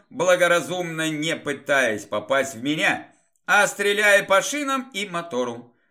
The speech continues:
В ответ я, скрипнув зубами, запустил им в заднее стекло усиленный вариант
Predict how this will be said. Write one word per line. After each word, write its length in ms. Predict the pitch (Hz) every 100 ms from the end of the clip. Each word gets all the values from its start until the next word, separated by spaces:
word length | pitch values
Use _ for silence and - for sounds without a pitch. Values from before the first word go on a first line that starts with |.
| _
В 100 | 117
ответ 580 | 240 262 269 285 285 - -
я, 480 | - 175 170 - _ _
скрипнув 580 | - - 202 - 113 90
зубами, 540 | 101 160 202 180 165 - _
запустил 800 | 180 220 220 233 - 233 233 185
им 260 | 175 165 143
в 40 |
заднее 500 | - 147 151 123 123
стекло 680 | 120 147 147 202 240 226 - _
усиленный 1040 | 190 180 - - 190 190 151 120 101 80
вариант 580 | - 127 147 143 123 -